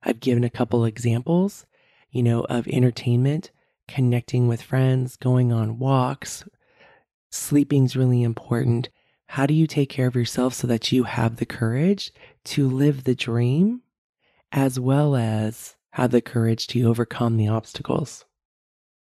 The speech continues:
So my invitation for you today is go in with your eyes wide open. Check in with yourself and remind yourself, this is the dream from five,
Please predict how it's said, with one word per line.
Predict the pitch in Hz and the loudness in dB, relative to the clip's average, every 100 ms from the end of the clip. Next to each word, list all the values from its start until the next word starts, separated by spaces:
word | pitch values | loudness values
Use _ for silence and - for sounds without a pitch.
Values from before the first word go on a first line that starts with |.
| _ | _
So | - | 0
my | 147 | 2
invitation | 143 165 185 185 165 - | 4 4 2 2 0 0
for | 151 143 | -2 0
you | 143 160 | 4 4
today | 180 143 120 110 107 - | 4 0 0 0 0 -2
is | 127 - | -4 -4
go | - 170 196 180 | -4 2 4 6
in | 135 127 - | 4 2 -2
with | - 117 | -4 0
your | 123 | 0
eyes | - 120 120 - | 2 2 2 0
wide | 120 113 | 0 2
open. | 113 127 104 - - _ _ _ _ _ _ _ _ _ _ _ - | 0 0 -4 -6 -10 _ _ _ _ _ _ _ _ _ _ _ -4
Check | 175 180 | -2 0
in | 160 170 | 2 2
with | 180 - | 0 -4
yourself | 113 - - - - - - | -6 -2 -2 -4 -10 -12 -2
and | 131 | 0
remind | 127 127 131 139 | 2 2 0 0
yourself, | 147 - 117 110 107 - _ _ | -2 -2 -2 0 -4 -12 _ _
this | 139 135 - | 0 2 0
is | 160 - | -2 -2
the | 214 | -4
dream | 190 - 98 - - _ _ _ _ _ _ _ | -2 0 0 -2 -12 _ _ _ _ _ _ _
from | - 123 | -2 -2
five, | 113 139 127 120 123 123 127 | -2 -2 0 0 0 -2 -4